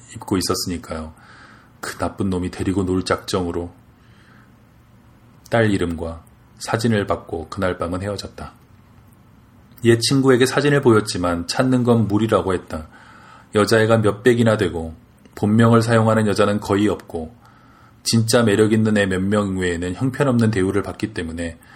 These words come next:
금방 유흥업계 쪽으로 흘러들어간다고 했다. "미안하지만." 하고 친구는 말했다.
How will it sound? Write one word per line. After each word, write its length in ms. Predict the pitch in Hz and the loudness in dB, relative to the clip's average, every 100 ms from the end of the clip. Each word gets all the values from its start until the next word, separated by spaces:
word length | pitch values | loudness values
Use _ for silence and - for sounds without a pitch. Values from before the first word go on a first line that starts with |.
| - | -20
금방 520 | - 101 95 101 98 | -6 -2 2 2 0
유흥업계 600 | 98 107 113 107 110 98 | 0 2 4 2 0 -4
쪽으로 340 | - 95 92 90 | -4 -4 -2 -2
흘러들어간다고 800 | - 113 104 90 87 85 85 90 | 0 0 0 -2 -4 -4 -6 -6
했다. 300 | 82 - 80 - _ _ _ _ _ - _ - - - | -10 -12 -16 -18 _ _ _ _ _ -20 _ -20 -18 -4
"미안하지만." 840 | 104 107 107 101 92 90 80 80 | 2 4 2 0 -2 -2 -2 -8
하고 260 | - 110 107 | -10 -6 -4
친구는 420 | - 139 120 117 | -4 -2 0 0
말했다. 500 | 110 80 - - 78 | 0 -4 -10 -16 -18